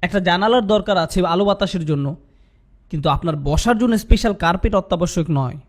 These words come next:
দেয়ালে রং বেরঙের পেইন্টিং থাকতেই হবে এমন নয়। এটা ঠিক যে এগুলো থাকলে ভালোই লাগে, একটা সোফা থাকলে ভালোই হয়, কিন্তু কারো বাসার দেয়ালে পেইন্টিং না থাকলে আপনি তাকে বলতে পারেন না যে, "তোমার তো বাসাই নেই,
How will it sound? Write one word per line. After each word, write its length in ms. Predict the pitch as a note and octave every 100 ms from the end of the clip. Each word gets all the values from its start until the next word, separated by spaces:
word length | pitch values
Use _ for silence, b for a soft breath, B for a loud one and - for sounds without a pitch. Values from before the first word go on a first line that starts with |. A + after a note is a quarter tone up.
| _ _ _ _ _ _ _ _ _ -
দেয়ালে 320 | E3 G3+ A3 A3+
রং 200 | G#3 A3
বেরঙের 320 | A3+ A3 G#3
পেইন্টিং 340 | G#3 G3 G#3+
থাকতেই 400 | - D3 - B3
হবে 200 | G#3 F3+
এমন 320 | E3 G3 G3
নয়। 180 | C3+ B2 - -
এটা 280 | F#3 A3+ D4
ঠিক 340 | G#3+ A3 G#3
যে 280 | F3+ G#3 - -
এগুলো 300 | F#3 A#3 B3
থাকলে 340 | A3+ A3 B3
ভালোই 400 | D3 C#3 E3 G#3+
লাগে, 380 | F3+ C#3 B2 C#3+ _ _ _ _ _ _
একটা 200 | E3 F#3
সোফা 280 | - G3 A3+
থাকলে 260 | A#3+ B3 A#3+
ভালোই 340 | D#3 G#3 A3+
হয়, 200 | D3+ - - _ _ _ _ _ _ _ _ -
কিন্তু 180 | G3 E3
কারো 260 | F#3 G3
বাসার 400 | G#3 F#3 F3+ A3+
দেয়ালে 240 | F#3+ A3 G#3+
পেইন্টিং 480 | G#3+ G#3 G#3+ C4 C4+
না 100 | B3+
থাকলে 400 | G#3 - E3 F3
আপনি 260 | D#3+ F#3+
তাকে 200 | F#3 F#3
বলতে 320 | E3 E3+ E3+
পারেন 260 | A3+ A3 A3
না 120 | A3+
যে, 160 | F3 E3+
"তোমার 200 | F#3+ G#3
তো 100 | G#3+
বাসাই 360 | F#3+ G3 B3+
নেই, 200 | G#3 C#3+